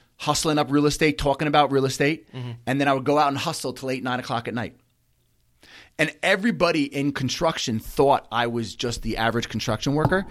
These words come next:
Speaker 2: Mm-hmm.
Speaker 1: I didn't go in there and talk about real estate or talk about investments and talk about passive income. But I literally walked around for nine years in construction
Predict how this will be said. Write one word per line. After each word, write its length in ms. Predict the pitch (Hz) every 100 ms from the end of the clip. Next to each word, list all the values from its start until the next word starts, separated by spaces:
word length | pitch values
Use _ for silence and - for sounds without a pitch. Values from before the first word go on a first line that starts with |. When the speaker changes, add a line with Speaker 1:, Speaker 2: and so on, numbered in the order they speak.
| -
Speaker 2:
Mm-hmm. 160 | 123
Speaker 1:
I 40 | 151
didn't 180 | 185 131
go 180 | 135 165
in 120 | 151
there 140 | 117
and 120 | 110
talk 240 | - 120 117
about 260 | 120 92
real 160 | 123 117
estate 380 | 113 - 117 107
or 80 | 92
talk 260 | 123 110
about 220 | 120 110
investments 760 | 101 90 117 117 117 113 113 - - -
and 140 | - 95
talk 220 | 135 135
about 240 | 117 110
passive 360 | - 123 113 98
income. 360 | 131 127 104 90 - - - -
But 240 | 123 - - -
I 140 | 143
literally 420 | 147 160 160 156
walked 400 | 127 117 127 -
around 500 | 135 135 127 110 98
for 320 | - 107 95 82
nine 400 | 104 117 131 131
years 300 | 131 110 98
in 100 | 101
construction 680 | 123 117 117 104 - 87